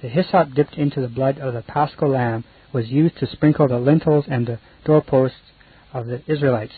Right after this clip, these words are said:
as a token of their salvation from the doom which impended over the firstborn of Egypt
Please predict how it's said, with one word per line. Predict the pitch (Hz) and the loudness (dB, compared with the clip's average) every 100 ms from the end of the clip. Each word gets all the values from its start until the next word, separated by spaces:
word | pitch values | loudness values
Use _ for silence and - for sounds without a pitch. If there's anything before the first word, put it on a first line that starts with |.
| - | -14
as | 120 | -10
a | 120 | -8
token | - 151 151 | -2 -2 0
of | 127 | 0
their | 127 127 | -2 -2
salvation | 131 123 139 143 147 143 - | -4 -2 -2 -2 -4 -4 -4
from | 120 | -8
the | 113 | -6
doom | 117 143 147 | -2 0 0
which | 120 - | -4 -10
impended | 113 120 - 147 147 143 | -14 -14 -6 -2 -2 -2
over | 131 131 | -6 -6
the | 123 | -6
firstborn | - 151 - 139 135 | -4 -4 -2 -2 -2
of | 127 | -2
Egypt | 147 135 117 - | -6 -8 -10 -14